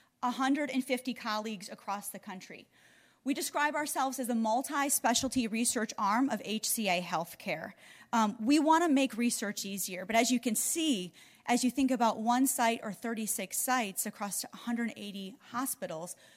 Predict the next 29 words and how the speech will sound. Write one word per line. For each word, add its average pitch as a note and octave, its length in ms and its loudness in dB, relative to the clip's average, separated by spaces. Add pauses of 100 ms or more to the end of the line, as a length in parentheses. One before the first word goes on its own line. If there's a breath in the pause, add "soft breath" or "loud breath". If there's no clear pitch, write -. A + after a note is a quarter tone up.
(160 soft breath)
we A#3+ 120 0
have A3+ 180 -2
to A3+ 100 -8
think G#3 320 -10
about F3+ 320 -8
our F3+ 140 -8
change. - 600 -8 (720 soft breath)
So E4 460 -2
where C#4+ 320 2
do F4+ 120 0
I B3+ 200 4
come B3+ 300 2
in? D4 380 -2
As A#3+ 300 -2
Susan C4 480 -2
had A#3 300 -2
shared, A3 340 -2
she - 180 0
doesn't A3+ 300 2
have A3 260 -2
a, G#3+ 140 -2 (220)
a A#3 60 -2
research B3 460 2
background. A3 640 2
She's A3 140 -4
not G#3+ 140 -4
a G3+ 40 -4
research A3 400 -6
professional. A3 720 0